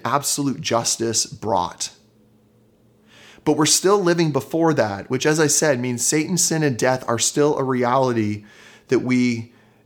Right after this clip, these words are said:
experience. It means there will be broken their relationships. There will be death. There will be things that happen in this world we don't understand. We see the corruption. We see the justice. We want things to change.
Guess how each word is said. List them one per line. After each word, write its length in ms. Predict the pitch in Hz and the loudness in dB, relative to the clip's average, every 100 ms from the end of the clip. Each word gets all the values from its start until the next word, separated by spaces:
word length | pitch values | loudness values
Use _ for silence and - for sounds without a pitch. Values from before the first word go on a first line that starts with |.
| 120 | -4
experience. 840 | 110 - - 175 127 92 90 - | 0 0 2 2 2 -2 -8 -10
It 80 | - | -4
means 300 | 131 143 127 | 0 0 0
there 120 | 240 | -2
will 240 | 139 143 | 2 2
be 100 | 151 | 2
broken 400 | 151 135 135 135 | -2 -2 -2 -2
their 100 | 127 | -2
relationships. 800 | 120 127 135 143 120 - 101 90 | 0 0 0 -2 -4 -4 -4 -2
There 120 | 117 | 0
will 460 | 110 113 127 147 151 | 0 2 2 4 2
be 160 | 139 120 | -2 -4
death. 540 | 101 131 143 101 - | -2 0 0 -2 -4
There 140 | 127 117 | -2 2
will 200 | 135 147 | 2 2
be 120 | 151 | 0
things 400 | - 151 151 143 | -2 -2 0 -2
that 100 | 131 | -2
happen 320 | 123 135 139 | -2 -2 -2
in 80 | 131 | -4
this 180 | 123 139 | -4 -2
world 200 | 131 120 | 0 0
we 60 | |
don't 280 | 110 135 143 | 0 0 2
understand. 460 | 135 120 - 143 120 | 2 0 0 0 0
We 80 | |
see 240 | 104 - 160 | 0 2 2
the 80 | 165 | 0
corruption. 540 | - 143 135 123 104 | 2 0 0 -4 -6
We 100 | 104 | -4
see 260 | - 165 175 | -2 0 2
the 100 | 156 | 2
justice. 640 | 151 135 - - - - - - | 2 0 0 -6 -6 -8 -12 -4
We 100 | 131 | -2
want 400 | 120 147 185 180 | 2 2 2 0
things 240 | 170 156 | -4 -4
to 100 | - | -8
change. 720 | 123 - 135 110 95 92 - | -10 -6 -6 -6 -8 -10 -14